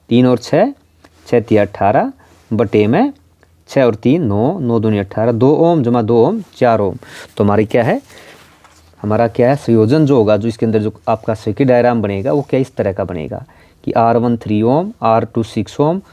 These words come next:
ये दोनों पैरेलल के अंदर है, और आर थ्री कितना है, दो ओम, ये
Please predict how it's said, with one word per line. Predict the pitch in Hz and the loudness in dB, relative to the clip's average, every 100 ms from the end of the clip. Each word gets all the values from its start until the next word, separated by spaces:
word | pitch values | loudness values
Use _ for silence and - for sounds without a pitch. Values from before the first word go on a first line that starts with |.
| - _ - | -20 _ -2
ये | 113 | 2
दोनों | 110 110 | 2 2
पैरेलल | 98 101 98 101 | 2 0 2 0
के | 98 | 0
अंदर | 110 117 143 | 0 0 0
है, | 196 226 _ | -4 -8 _
और | 113 - | -2 2
आर | 120 | 2
थ्री | 120 113 | 0 -4
कितना | 117 - 127 | -8 -4 -4
है, | 127 165 | -4 -2
दो | 131 131 | 0 0
ओम, | 139 233 - 120 | 0 -4 -4 2
ये | 180 | 2